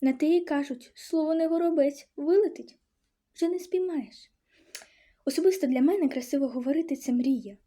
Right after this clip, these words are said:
А мрії, як ми знаємо, повинні збуватися. Головне — працювати над собою, вчити історію, культуру, мови, багато читати,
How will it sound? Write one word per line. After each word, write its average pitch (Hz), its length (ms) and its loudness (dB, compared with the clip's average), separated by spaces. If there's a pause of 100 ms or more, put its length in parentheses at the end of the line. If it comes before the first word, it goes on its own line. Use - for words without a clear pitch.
(160)
А 220 80 -16
мрії, 202 680 -10
як 349 180 0
ми 381 120 -4
знаємо, 370 400 -2
повинні 277 400 0
збуватися. 262 760 -6
Головне — 339 380 0
працювати 349 540 -2
над 220 160 -6
собою, 202 440 -6 (280)
вчити 381 320 0
історію, 277 420 0
культуру, 226 380 -6
мови, 247 460 0
багато 349 360 -4
читати, 285 800 -6